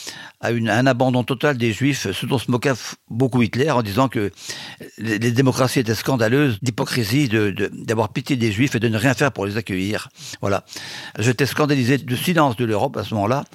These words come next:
qui s'est repris d'ailleurs un peu plus tard grâce à Madame Merkel, lorsqu'effectivement elle a, elle a commencé à comprendre qu'il fallait accueillir, elle.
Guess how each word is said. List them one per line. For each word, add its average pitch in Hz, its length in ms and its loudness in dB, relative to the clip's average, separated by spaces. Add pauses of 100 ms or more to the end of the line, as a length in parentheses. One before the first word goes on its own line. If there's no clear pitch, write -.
(800)
qui 139 100 -2
s'est 139 120 2
repris 160 200 0
d'ailleurs 131 240 4
un 127 60 2
peu 113 100 -6
plus 117 140 -4
tard 135 180 0
grâce 113 240 -2
à 117 60 0
Madame 110 240 0
Merkel, 131 480 0
lorsqu'effectivement 107 760 -2
elle 107 120 4
a, 95 220 0
elle 90 240 -2
a 90 40 -2
commencé 98 440 -2
à 104 120 0
comprendre 113 400 -4
qu'il 113 80 -6
fallait 127 220 2
accueillir, 101 440 -2
elle. 82 220 -8